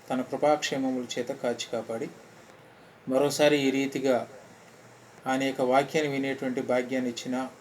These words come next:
తండ్రి అయిన దేవునికి నా యొక్క కృతజ్ఞతలు తెలుపుతూ ఉన్నాను.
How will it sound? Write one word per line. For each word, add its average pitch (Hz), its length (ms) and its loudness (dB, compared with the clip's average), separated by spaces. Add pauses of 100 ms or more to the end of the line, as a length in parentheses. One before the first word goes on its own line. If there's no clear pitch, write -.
(160)
తండ్రి 131 240 0
అయిన 131 160 0
దేవునికి 127 640 -2 (520)
నా 123 100 2
యొక్క 123 160 0
కృతజ్ఞతలు 123 580 -4
తెలుపుతూ 120 420 -4
ఉన్నాను. 110 320 -6